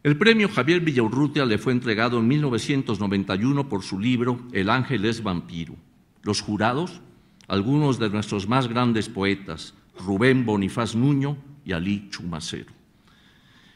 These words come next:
El poeta Eduardo Casar considera que la poesía de Vicente Quirarte, entre comillas, es una de las más bellas armas que se han inventado para luchar por la vida.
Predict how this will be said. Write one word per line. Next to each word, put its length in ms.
El 200
poeta 720
Eduardo 640
Casar 560
considera 640
que 120
la 120
poesía 360
de 100
Vicente 480
Quirarte, 760
entre 320
comillas, 460
es 180
una 180
de 120
las 200
más 280
bellas 400
armas 400
que 120
se 120
han 100
inventado 720
para 240
luchar 460
por 160
la 140
vida. 340